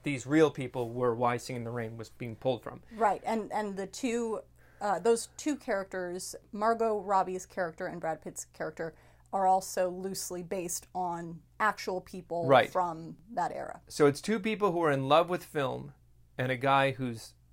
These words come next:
Speaker 1: the biggest deal. Those are the characters we follow. Now, let's talk about how we felt as an evolution through the film. I was willing to like it.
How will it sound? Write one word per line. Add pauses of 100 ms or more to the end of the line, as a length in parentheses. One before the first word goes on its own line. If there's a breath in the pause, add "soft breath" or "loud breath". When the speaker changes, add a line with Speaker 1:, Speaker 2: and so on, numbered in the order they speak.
Speaker 1:
the
biggest
deal. (360 soft breath)
Those
are
the
characters
we
follow.
Now, (560)
let's
talk
about (120)
how
we
felt
as
an
evolution
through
the
film. (580 soft breath)
I
was
willing
to
like
it.